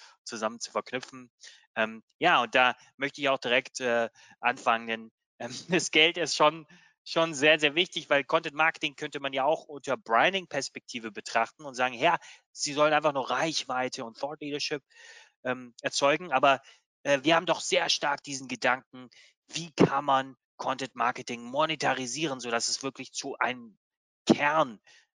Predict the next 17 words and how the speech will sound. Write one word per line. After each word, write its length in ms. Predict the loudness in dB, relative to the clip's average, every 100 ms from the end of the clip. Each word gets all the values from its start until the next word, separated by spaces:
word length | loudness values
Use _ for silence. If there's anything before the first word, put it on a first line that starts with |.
| -12
äh, 80 |
des 240 | -6 -6 0
Marketings, 880 | 2 2 -2 -4 -4 -4 -4 -2 -2
äh, 260 | -2 -4 -8 -20 _ _
wird, 360 | 0 0 0 -6 -10
ähm, 240 | -8 -6
eines 320 | -4 -4 -4 -4
jeden 240 | -6 -8
Unternehmens. 720 | -12 -10 -8 -10 -12 -14 -14 _ _ _ _ _ _ _ _
Hab 140 | -6 0
auch 160 | 2
ein, 220 | 0 -4 -4
äh, 240 | 0 2
Beispiel 400 | 2 2 0 -2
beige-, 240 | 2 2 -2 -14 -20 -20 -20 -20 -6
mitgebracht, 640 | -4 -2 0 0 -2 -6
also 360 | -6 -6 -6